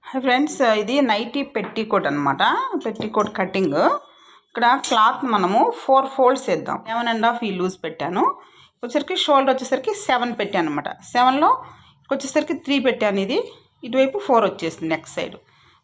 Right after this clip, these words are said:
So ఇక్కడ సెవెన్ పెట్టాం కాబట్టి ఎయిట్ పెట్టాను ఆర్మ్ రౌండ్. కిందకు ఉంటుంది కాబట్టి మనకి బ్లౌజ్ లాగా, డ్రెస్సెస్ లాగా మనకి పైకి ఉండదు కాబట్టి ఆర్మ్ రౌండ్ బాగా కిందకు వచ్చేటట్టు,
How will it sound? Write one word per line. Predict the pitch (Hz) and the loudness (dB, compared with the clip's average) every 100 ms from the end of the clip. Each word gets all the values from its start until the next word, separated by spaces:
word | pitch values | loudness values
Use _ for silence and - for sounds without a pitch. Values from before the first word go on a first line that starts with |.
| - 311 | 0 2
So | 262 277 320 - _ - | 4 2 -4 -12 _ -6
ఇక్కడ | 262 | -6
సెవెన్ | 254 247 262 262 | 0 2 2 0
పెట్టాం | 240 254 240 | 0 0 2
కాబట్టి | 185 175 - | 2 0 -4
ఎయిట్ | 339 554 220 | -4 -4 -2
పెట్టాను | 240 233 196 165 | -2 0 0 4
ఆర్మ్ | 170 165 | 4 2
రౌండ్. | 165 170 | -2 -4
కిందకు | 220 233 233 | -2 0 2
ఉంటుంది | 196 - | 0 -4
కాబట్టి | - 170 160 | -6 -6 -6
మనకి | 160 190 254 | -4 -2 0
బ్లౌజ్ | 220 226 226 | 4 4 4
లాగా, | 226 214 214 214 214 220 | 2 2 4 4 0 -4
డ్రెస్సెస్ | - _ 185 185 208 202 | -16 _ -4 -2 -2 0
లాగా | 190 190 196 | 0 2 2
మనకి | 185 180 170 156 - - | 0 -2 -6 -6 -10 -6
పైకి | 170 180 | -6 -2
ఉండదు | 190 175 | 0 0
కాబట్టి | 151 143 156 | 0 -2 -2
ఆర్మ్ | 156 165 | -2 -2
రౌండ్ | 156 165 233 508 - - _ 170 | -2 -2 0 -2 -4 -20 _ 0
బాగా | 175 220 | 2 2
కిందకు | 226 202 214 220 | 0 -2 0 0
వచ్చేటట్టు, | - 170 170 170 359 523 | 0 -2 -2 -4 -2 -2